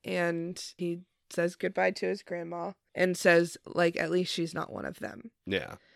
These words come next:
Speaker 2: Oh, and they're also going to grab Steph's keys.
Speaker 1: Yes.
Speaker 2: So they get together with Lisa and they get a plan to, like, "Okay, we're gonna go to Savage's office and grab my keys."
Speaker 1: Where all the zombies are.
Speaker 2: Yeah, but unfortunately there's a bunch of zombies there.
Speaker 1: Yeah.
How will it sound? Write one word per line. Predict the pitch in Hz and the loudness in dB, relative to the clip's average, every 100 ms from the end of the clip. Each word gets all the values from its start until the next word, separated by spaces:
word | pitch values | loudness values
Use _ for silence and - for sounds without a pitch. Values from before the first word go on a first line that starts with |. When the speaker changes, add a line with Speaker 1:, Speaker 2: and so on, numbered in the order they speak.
| - | -8
Speaker 2:
Oh, | - 139 | 4 4
and | 131 | 8
they're | |
also | 131 - | 6 4
going | 117 113 | 2 2
to | |
grab | 104 90 | 4 2
Steph's | - 92 - | 2 -2 -2
keys. | - 78 50 - - | -6 -10 -10 -8 -4
Speaker 1:
Yes. | 180 147 - - - | 2 0 0 -14 -12
Speaker 2:
So | - | 0
they | 107 110 | 2 2
get | 113 | 2
together | 117 113 | 2 2
with | 113 98 | 2 2
Lisa | 104 110 98 | 0 0 0
and | 98 98 | 0 2
they | 95 92 90 - - - | 2 2 -2 -6 -20 -12
get | - 98 | -2 -2
a | |
plan | - 92 85 | 0 -2 0
to, | |
like, | 87 85 | -2 -4
"Okay, | 87 90 | -4 -4
we're | 85 | -2
gonna | 85 85 | -2 -2
go | 87 | -2
to | 80 | -4
Savage's | - 80 82 78 82 | -2 -4 -4 -8 -8
office | - 78 - | -8 -10 -10
and | 80 | -8
grab | 78 78 | -8 -6
my | 85 | -8
keys." | - 85 80 80 - | -8 -8 -8 -8 -2
Speaker 1:
Where | 170 165 | 2 4
all | 165 | 4
the | 165 | 2
zombies | 160 170 190 185 | -2 -4 -6 -10
are. | - - | -10 -4
Speaker 2:
Yeah, | 90 | -4
but | - - | -4 -2
unfortunately | 101 95 85 - 82 | -2 0 -4 -4 -8
there's | 80 | -8
a | 80 | -6
bunch | 82 | -6
of | 87 | -4
zombies | 82 78 - - | -6 -6 -10 -12
there. | - - - _ | -12 -12 -14 _
Speaker 1:
Yeah. | - - | -16 -16